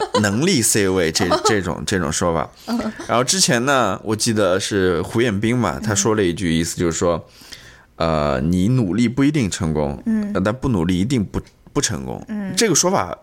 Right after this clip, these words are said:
Speaker 1: 在现实生活中其他情景当中也经常听到了，
Speaker 2: 嗯，
Speaker 1: 呃，关于这一点，
Speaker 2: 很流行。
Speaker 1: 呃，关于这一点。然后反正当中就是充斥这种关于努力的这种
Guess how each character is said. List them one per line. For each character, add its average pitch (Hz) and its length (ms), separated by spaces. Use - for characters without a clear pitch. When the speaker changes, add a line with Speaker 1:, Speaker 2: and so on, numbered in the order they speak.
Speaker 1:
在 85 380
现 127 220
实 110 120
生 113 120
活 101 80
中 98 160
其 - 160
他 139 140
情 104 160
景 92 100
当 85 140
中 85 100
也 80 80
经 123 160
常 92 140
听 120 220
到 120 160
了， 65 120
Speaker 2:
嗯， 202 140
Speaker 1:
呃， - 180
关 80 200
于 - 20
这 95 160
一 87 40
点， 82 40
Speaker 2:
很 - 80
流 73 80
行。 95 240
Speaker 1:
呃， 80 240
关 92 180
于 92 40
这 104 140
一 80 80
点。 69 180
然 - 100
后 190 80
反 120 220
正 151 160
当 165 180
中 170 160
就 135 140
是 107 400
充 254 280
斥 233 320
这 110 120
种 92 180
关 104 240
于 113 60
努 107 320
力 131 160
的 92 120
这 95 220
种 62 340